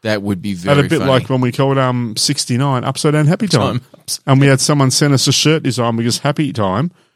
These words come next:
Speaker 1: Written up the
Speaker 2: written
Speaker 1: wrong way.
Speaker 2: upside down.
Speaker 1: Perfect.
Speaker 2: Fucking brilliant.
Speaker 1: Yeah, I just
Speaker 2: Just don't do it. Don't do it, kids.
Speaker 1: Don't.
Speaker 2: That's my advice.
Speaker 1: Just <laughs> fucking don't do
Speaker 2: Tattoos
Speaker 1: it.
Speaker 2: aren't bad.
Speaker 1: Okay.
Speaker 2: But, but don't put your fucking partner's name on it. Oh,
Speaker 1: Yeah,
Speaker 2: my God.
Speaker 1: and also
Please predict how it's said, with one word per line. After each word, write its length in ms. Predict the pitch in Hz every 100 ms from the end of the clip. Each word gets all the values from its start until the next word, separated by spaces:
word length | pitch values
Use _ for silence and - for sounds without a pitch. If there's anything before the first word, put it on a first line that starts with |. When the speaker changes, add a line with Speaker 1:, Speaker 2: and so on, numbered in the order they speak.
| _
Speaker 1:
Written 300 | 87 - 90
up 180 | 107 -
the 80 | 127
Speaker 2:
written 140 | 135
Speaker 1:
wrong 80 | 135
way. 20 | 139
Speaker 2:
upside 280 | - 143
down. 280 | 139 170 120 _ _
Speaker 1:
Perfect. 280 | - - -
Speaker 2:
Fucking 420 | - 135 - 139
brilliant. 580 | 120 135 151 113 80 - _ _
Speaker 1:
Yeah, 680 | 160 170 170 156 127 107 - -
I 140 | 156
just 400 | 135 180 165 - _ _ -
Speaker 2:
Just 200 | 139 -
don't 180 | 139
do 160 | 120 147
it. 120 | 127 _ _ _ _ -
Don't 280 | 208 196
do 180 | 139 135
it, 80 | 113
kids. 400 | - 98 82 -
Speaker 1:
Don't. 280 | 117 120 - -
Speaker 2:
That's 220 | 147 -
my 140 | 165
advice. 380 | 143 143 131 -
Speaker 1:
Just 180 | - -
<laughs> 0 |
fucking 320 | 175 - 175
don't 140 | 185
do 60 | 185
Speaker 2:
Tattoos 260 | 202 196 175
Speaker 1:
it. 20 |
Speaker 2:
aren't 160 | 175 120
bad. 360 | 113 185 262 - _ _ _ -
Speaker 1:
Okay. 420 | 107 117 127 135 131
Speaker 2:
But, 100 | 135 -
but 120 | 117 - - - -
don't 300 | 143 147 123
put 240 | 147 -
your 140 | 123 107
fucking 400 | - 139 131 117
partner's 480 | 123 117 - 110
name 260 | 117 113 110
on 120 | 107
it. 60 | - - - _ _ _
Oh, 200 | 90 107
Speaker 1:
Yeah, 260 | 139 139 135
Speaker 2:
my 40 |
God. 140 | 110 110
Speaker 1:
and 240 | 170 160
also 580 | 185 202 208 196 180 170